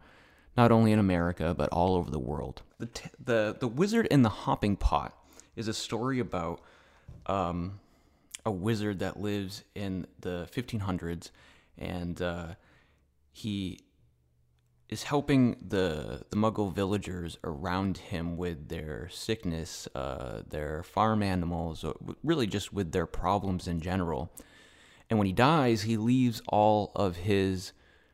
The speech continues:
belongings, the house and everything, to his young child, who is also, or not young child, young man, uh, his young son. Uh, he leaves everything to, to his son, and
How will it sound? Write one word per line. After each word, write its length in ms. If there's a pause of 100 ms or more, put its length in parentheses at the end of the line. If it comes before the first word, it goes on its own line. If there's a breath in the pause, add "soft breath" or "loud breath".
(400 soft breath)
belongings, 680
the 100
house 320
and 80
everything, 320
to 140
his 120
young 260 (300)
child, 440
who 100
is 180
also, 320
or 80
not 160
young 240
child, 300
young 200
man, 380 (420 soft breath)
uh, 100
his 140
young 160
son. 520 (720 soft breath)
Uh, 320 (340)
he 160
leaves 380
everything 640
to, 560 (1300)
to 140
his 160
son, 400 (100)
and 540